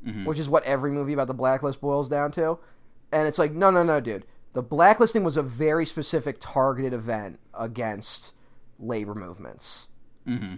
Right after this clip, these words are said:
Speaker 2: Like, it was targeted, it was orchestrated, it was planned out. It was not, it was not just hysteria. It tapped into a hysteria,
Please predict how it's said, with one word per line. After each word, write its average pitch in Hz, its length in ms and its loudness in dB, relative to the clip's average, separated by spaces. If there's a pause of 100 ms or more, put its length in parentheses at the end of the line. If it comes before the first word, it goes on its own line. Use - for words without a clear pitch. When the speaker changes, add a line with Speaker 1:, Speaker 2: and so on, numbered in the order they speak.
(100)
Speaker 2:
Like, 107 180 -8
it 143 100 0
was 143 200 -4
targeted, 127 580 2
it 110 100 -8
was 117 180 -6
orchestrated, 107 760 -4
it 104 140 -8
was 104 120 -12
planned 107 400 -8
out. 78 360 -8 (100)
It 113 60 -8
was 113 180 -8
not, 143 360 0 (1080)
it 120 60 -8
was 131 160 -8
not 143 320 2
just 127 460 -2
hysteria. 110 640 -4
It 101 180 -10
tapped 120 260 -2
into 214 300 2
a 147 60 2
hysteria, 98 840 -6